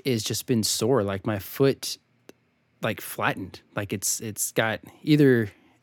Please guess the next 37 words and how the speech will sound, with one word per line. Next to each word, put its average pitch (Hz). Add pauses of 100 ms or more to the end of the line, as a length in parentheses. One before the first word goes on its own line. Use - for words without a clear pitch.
(120)
not 143
squished, -
but 113 (1040)
almost 120
unsupported. 156
I, 127
I -
don't 151
really 147
know 131
what, 131
like, 117
a, 110
um, 104 (580)
collapsed 113
arch 107
would 135 (200)
feel 117
like, 143
or, 139 (180)
or 113
if 107
that's - (120)
in 123
something, 135
<laughs> -
I 131
don't 143
know. 143 (500)
Um, 110 (1200)
but 123
it 165
just, 156
it 170
just 170
started 180
hurting. 170